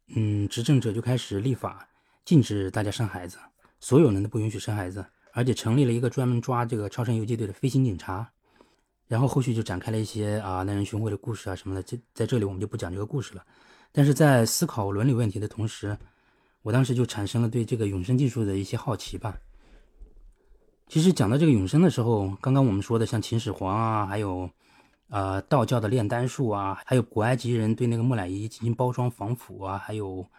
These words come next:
你看我们的冷冻技术，这些都是为了达到永生而进行了一些尝试吧。啊，这个像我们的那个人体冷冻技术，在《三体》里头也提到过这种技术。史强当时在第一部的末尾，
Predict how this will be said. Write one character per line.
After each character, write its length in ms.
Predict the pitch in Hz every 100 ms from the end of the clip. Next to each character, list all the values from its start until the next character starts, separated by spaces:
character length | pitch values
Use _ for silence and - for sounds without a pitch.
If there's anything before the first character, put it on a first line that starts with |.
| _ _ _ _
你 80 | 107
看 100 | 117
我 60 | 104
们 100 | 101
的 80 |
冷 160 | 107 90
冻 140 | 110
技 140 | 117 110
术， 160 | 98
这 80 | 107
些 280 | 117 139 139 - _ _
都 100 | 131
是 280 | 147 147 117
为 120 | 120
了 80 | 113
达 160 | 98
到 160 | 98 120
永 160 | 101 82
生 200 | - 117
而 120 | 113 165 _ -
进 120 | - 120
行 140 | 110
了 60 | 110
一 20 |
些 80 | 110
尝 220 | 104 101
试 160 | -
吧。 180 | 98 87 _ _ _ _ _ _ _ _ _
啊， 120 | - 120
这 80 |
个 60 | 143
像 260 | - 147 120
我 80 |
们 80 | 98
的 60 | 120
那 80 | 131
个 80 |
人 180 | 107 123
体 140 | 135 131
冷 160 | 101
冻 120 | 127
技 160 | 127 127
术， 280 | - 95 90 _ _ _ _ _ -
在 140 | 139
《三 160 | 165 170
体》 80 | 127
里 100 | 101
头 340 | 98 104 98 107
也 160 | 113 95
提 160 | -
到 160 | 120 117
过 100 | 101
这 120 | 110
种 240 | 101 90 90 - -
技 140 | 110
术。 180 | - 92 _ _ _ _ _ _ _ _ _ _
史 160 | - 117
强 300 | 120 123 160
当 140 | 180
时 100 | 151
在 100 | 147
第 160 | 139 151
一 60 |
部 140 | 151 151
的 100 | 110
末 180 | 127 127
尾， 300 | 95 92